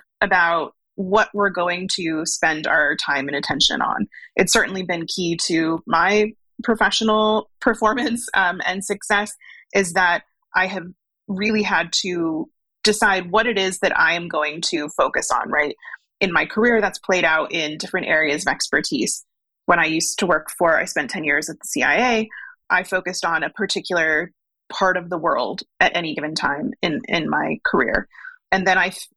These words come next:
focused from there on a particular domain of expertise. So I was a military analyst for half of my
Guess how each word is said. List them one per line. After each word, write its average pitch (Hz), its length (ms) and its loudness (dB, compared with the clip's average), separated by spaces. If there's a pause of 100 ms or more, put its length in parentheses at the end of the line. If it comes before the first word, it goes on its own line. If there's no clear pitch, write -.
(120)
focused - 560 0
from 190 160 0
there 185 540 2 (460)
on 175 580 2 (140)
a 175 180 0
particular 190 500 0
domain 165 420 0
of 139 80 2
expertise. 147 640 -2
So 156 80 0
I 147 120 2
was 156 140 0
a 156 80 -4
military 147 500 0
analyst 151 380 -2
for - 80 2
half - 220 0
of - 100 -14
my 123 120 0